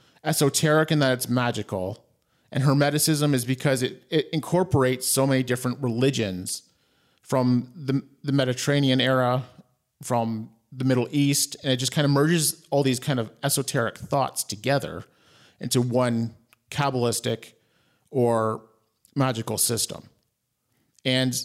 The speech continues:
these people have been referencing the Kabbalah for the last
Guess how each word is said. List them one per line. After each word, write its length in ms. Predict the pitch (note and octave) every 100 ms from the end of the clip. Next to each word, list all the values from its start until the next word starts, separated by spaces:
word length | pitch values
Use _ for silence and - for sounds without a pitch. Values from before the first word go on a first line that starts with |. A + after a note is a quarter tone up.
| - _ _ _ _ _ _ _ - _ -
these 640 | C#3 F3 F#3 F#3 - - _ C#3+
people 240 | F#3+ F#3
have 120 | F#3 D3
been 100 | C3+
referencing 500 | B2+ C#3+ D3 C#3 B2
the 60 |
Kabbalah 480 | - B2+ A2 A#2 A#2+
for 200 | - A#2
the 80 | G#2+
last 540 | G#2 G#2+ A#2+ - -